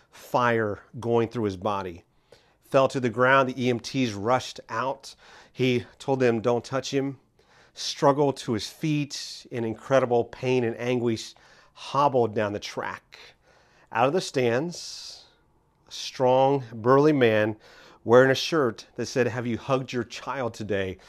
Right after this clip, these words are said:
pushed through the crowd and past the guards, picked up his son, and said to Derek, "You don't have to do this." And Derek said, "Yes, I do." And Derek Redmond's father helped him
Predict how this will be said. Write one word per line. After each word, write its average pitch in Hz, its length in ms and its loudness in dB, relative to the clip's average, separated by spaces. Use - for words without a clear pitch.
pushed - 320 0
through 156 120 -4
the 160 100 -2
crowd 117 420 0
and 117 140 -6
past 117 360 -4
the 151 80 -6
guards, 104 680 -2
picked 131 240 0
up 143 120 0
his 165 140 -4
son, 101 520 -2
and 104 160 -8
said 113 260 0
to 131 60 -4
Derek, 110 640 -4
"You 113 160 -2
don't 117 320 0
have 123 260 -2
to 110 60 -12
do 107 220 -4
this." - 420 -14
And 104 160 -2
Derek 117 280 4
said, 107 280 -4
"Yes, 113 300 -6
I 113 140 -4
do." 98 300 -10
And 90 120 -18
Derek 110 220 2
Redmond's 107 420 0
father 113 540 0
helped 123 280 2
him 127 280 -2